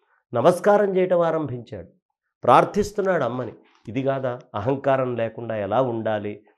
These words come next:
పెత్తనాలు చెలాయించకుండా ఎలా ఉండాలి అనేది మొత్తం అదేగా.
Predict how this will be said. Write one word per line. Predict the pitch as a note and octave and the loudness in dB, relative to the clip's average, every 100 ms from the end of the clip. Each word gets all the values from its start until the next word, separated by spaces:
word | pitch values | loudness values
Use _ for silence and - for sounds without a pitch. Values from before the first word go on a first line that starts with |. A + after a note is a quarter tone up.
| _ _ _ _ | _ _ _ _
పెత్తనాలు | B2 - E3 E3 E3 | 4 8 8 8 6
చెలాయించకుండా | C#3 C3 B2+ B2 B2 A#2+ A2+ A2+ | 4 2 2 0 -4 -6 -4 -4
ఎలా | G2 A2 | -2 0
ఉండాలి | B2+ A2+ G#2+ G2+ G2+ - _ _ _ _ - | -2 -4 -8 -8 -10 -14 _ _ _ _ -2
అనేది | B2 C3+ | 2 2
మొత్తం | A2+ A2 D3+ C3 | 0 -6 -4 -4
అదేగా. | A2 A#2+ B2 | -4 -6 -8